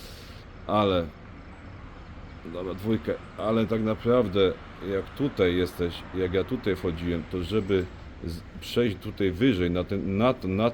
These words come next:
na to, <laughs> bo to się tak wydaje, że to takie, taki odstęp jest taki mały i w ogóle. Nie, to z tego miejsca zejście niebezpieczne w dół,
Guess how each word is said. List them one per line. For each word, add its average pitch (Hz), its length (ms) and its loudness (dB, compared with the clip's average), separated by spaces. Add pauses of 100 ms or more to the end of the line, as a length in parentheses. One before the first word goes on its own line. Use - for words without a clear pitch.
na 104 260 2
to, 107 340 4 (380)
<laughs> - 420 -8
bo 95 100 -2
to 92 120 -4
się 98 120 -4
tak 90 160 0
wydaje, 92 400 6
że 85 100 -2
to 82 120 -10
takie, 85 420 -2 (180)
taki 87 320 -6
odstęp 98 360 0
jest 80 140 -6
taki 87 220 -4
mały 90 340 4
i 82 40 2
w 78 100 -2
ogóle. 85 300 0 (380)
Nie, 92 320 2 (420)
to 87 100 -4
z - 60 -8
tego 107 280 6
miejsca 95 560 2 (340)
zejście 110 460 0
niebezpieczne 98 760 0
w 85 100 -2
dół, 92 280 4